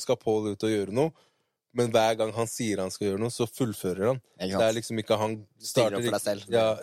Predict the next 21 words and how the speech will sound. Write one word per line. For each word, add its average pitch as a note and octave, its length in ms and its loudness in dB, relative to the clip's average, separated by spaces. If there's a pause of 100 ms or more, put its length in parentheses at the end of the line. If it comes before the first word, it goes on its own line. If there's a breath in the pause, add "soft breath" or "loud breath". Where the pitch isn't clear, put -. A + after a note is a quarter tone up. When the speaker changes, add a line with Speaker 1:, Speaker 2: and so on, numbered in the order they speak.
Speaker 1:
ikke - 80 -8
sant? A#2 240 0
Ja, G#2+ 80 4
han A2+ 100 -4
starter A2 400 2
ikke - 140 -10
på A2+ 80 -2
skolen A2 320 -2
og - 20 -8
slutter A2 300 -2
igjen. B2+ 160 0 (300)
Speaker 2:
Nei. F#2+ 160 -10 (100)
Speaker 1:
Ikke G2+ 80 -10
sant? A#2+ 220 0
Han A2+ 180 0 (580)
åpner G#2 380 0
ikke A2+ 100 -2
studio G#2+ 460 -2
og G#2+ 400 2 (580)
slutter A#2+ 460 0
det. B2 80 4